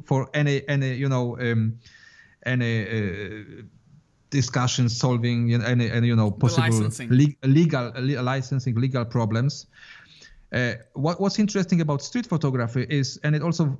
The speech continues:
Speaker 1: varies slightly depending on the country, but more or less, uh, today's stand, you know, May twenty-second, two thousand twenty-one, is that, uh, street photography is also considered art.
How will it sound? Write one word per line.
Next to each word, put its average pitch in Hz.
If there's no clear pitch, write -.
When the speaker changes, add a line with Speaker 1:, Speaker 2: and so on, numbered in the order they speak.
Speaker 1:
varies 127
slightly 127
depending 123
on 117
the 113
country, 123
but 95
more 175
or 113
less, 92
uh, 107
today's 135
stand, 101
you 98
know, 98
May 113
twenty-second, 110
two 117
thousand 107
twenty-one, 123
is 120
that, 117
uh, 110
street -
photography 143
is 117
also 143
considered 107
art. 131